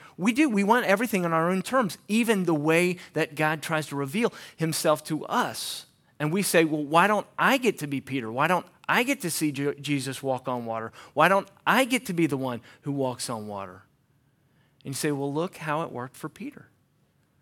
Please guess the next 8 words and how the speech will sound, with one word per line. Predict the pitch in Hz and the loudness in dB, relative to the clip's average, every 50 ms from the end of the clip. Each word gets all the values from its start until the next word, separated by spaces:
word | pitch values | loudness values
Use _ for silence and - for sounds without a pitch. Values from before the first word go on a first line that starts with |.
| _ _ _ _ _ _ _ | _ _ _ _ _ _ _
Even | - 208 220 220 214 180 214 233 226 220 208 - - _ | 0 2 2 2 2 0 -2 -2 -2 -2 -4 -8 -8 _
in | 175 180 170 175 175 175 165 - _ | -2 0 0 0 -2 -4 -6 -10 _
the | 143 160 156 | -8 -6 -6
moment, | 151 156 156 151 156 151 143 131 127 120 - - _ _ _ | -4 -2 -2 -2 -2 -2 -2 -4 -4 -6 -8 -14 _ _ _
Peter | - - 135 135 117 123 120 127 123 - _ _ _ _ | -10 -8 -6 -6 -6 -6 -8 -10 -10 -14 _ _ _ _
doubts. | - 113 104 101 92 - - - - - - - - - - _ _ _ _ _ _ _ _ _ _ _ _ _ _ _ _ _ _ _ _ _ _ _ _ _ _ _ _ _ _ _ _ _ _ _ _ _ _ _ _ _ _ _ | -10 -8 -8 -8 -10 -14 -16 -14 -12 -12 -12 -12 -14 -16 -18 _ _ _ _ _ _ _ _ _ _ _ _ _ _ _ _ _ _ _ _ _ _ _ _ _ _ _ _ _ _ _ _ _ _ _ _ _ _ _ _ _ _ _
Why? | 123 120 117 117 104 92 - - _ _ _ _ _ _ _ _ _ _ _ _ _ _ _ _ _ _ _ _ _ _ _ _ _ _ _ _ _ _ _ _ _ _ _ _ _ - | -4 -2 -2 -2 -4 -8 -12 -18 _ _ _ _ _ _ _ _ _ _ _ _ _ _ _ _ _ _ _ _ _ _ _ _ _ _ _ _ _ _ _ _ _ _ _ _ _ -20
Again | 117 98 90 - 123 120 120 123 131 135 135 | -20 -18 -10 -8 -6 -6 -6 -6 -8 -10 -12